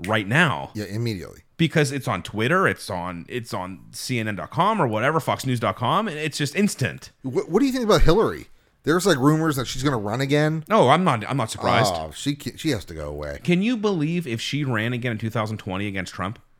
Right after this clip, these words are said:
Speaker 1: He would just go, "Well, I mean,
Speaker 2: You're a loser.
Speaker 1: you're a loser.
Speaker 2: Yeah.
Speaker 1: You've already lost.
Speaker 2: Yeah.
Speaker 1: Okay?
Speaker 2: Yeah.
Speaker 1: I'm the winner."
Speaker 2: He would crush her.
Speaker 1: He would destroy her.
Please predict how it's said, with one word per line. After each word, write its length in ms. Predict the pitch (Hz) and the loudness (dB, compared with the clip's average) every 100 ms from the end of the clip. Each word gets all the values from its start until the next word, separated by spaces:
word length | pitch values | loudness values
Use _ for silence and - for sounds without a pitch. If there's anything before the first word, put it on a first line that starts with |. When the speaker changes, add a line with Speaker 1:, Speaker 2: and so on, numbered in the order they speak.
| _ _ _ _ | _ _ _ _
Speaker 1:
He 180 | - 180 | -2 0
would 160 | 185 147 | 0 0
just 220 | 156 - | -2 0
go, 420 | 160 147 139 127 _ _ _ _ _ _ _ _ - | 2 2 0 -6 _ _ _ _ _ _ _ _ 0
"Well, 440 | 139 143 131 - _ - | 4 4 2 -2 _ -2
I 160 | 127 | 2
mean, 440 | 139 131 127 110 104 _ _ _ _ - | 4 4 2 -2 -6 _ _ _ _ 2
Speaker 2:
You're 140 | 131 | 4
a 20 | |
loser. 400 | 117 135 143 113 87 | 6 6 6 2 2
Speaker 1:
you're 200 | 147 147 | 6 8
a 40 | |
loser. 500 | 135 135 120 117 104 | 8 6 4 2 0
Speaker 2:
Yeah. 240 | 104 107 76 - - | -2 -4 -4 -4 4
Speaker 1:
You've 160 | 143 | 6
already 220 | 139 131 | 8 6
lost. 480 | 127 110 107 95 - | 4 2 0 -4 -8
Speaker 2:
Yeah. 180 | 85 65 - - | -8 -10 -6 -4
Speaker 1:
Okay? 360 | 123 175 170 - _ _ - | 0 0 0 -6 _ _ -10
Speaker 2:
Yeah. 180 | 95 151 | 0 4
Speaker 1:
I'm 100 | 151 | 6
the 80 | |
winner." 360 | 135 117 110 104 | 6 4 2 0
Speaker 2:
He 100 | 143 | 0
would 120 | 123 | 0
crush 400 | - 110 98 - | -2 -2 -2 -2
her. 160 | 73 55 - | -10 -14 -12
Speaker 1:
He 160 | - 143 | 4 4
would 140 | 135 | 6
destroy 400 | 98 92 - 85 | 2 -4 -4 -6
her. 200 | 73 69 | -6 -10